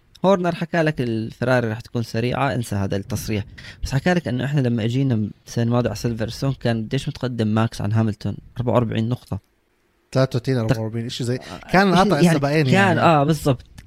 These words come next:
Speaker 1: بغض النظر، بس كان في فارق كتير كبير عن هاملتون. تمام، أنا مشكلة مرات بنسى الأرقام وهيك،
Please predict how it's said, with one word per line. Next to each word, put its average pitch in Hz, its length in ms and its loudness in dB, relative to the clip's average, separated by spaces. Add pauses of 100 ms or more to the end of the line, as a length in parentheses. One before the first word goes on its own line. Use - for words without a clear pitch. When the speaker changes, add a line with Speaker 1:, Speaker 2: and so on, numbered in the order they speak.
(280)
Speaker 1:
بغض 151 400 0
النظر، 143 320 2
بس 131 140 4
كان 165 180 4
في 156 160 0
فارق 143 320 -2
كتير 135 280 -4
كبير 131 300 2
عن 117 140 0
هاملتون. 135 400 0 (400)
تمام، 113 340 0 (240)
أنا 123 80 0
مشكلة 123 280 -4
مرات 110 220 0
بنسى 110 320 -2
الأرقام 98 420 -6
وهيك، 98 200 -4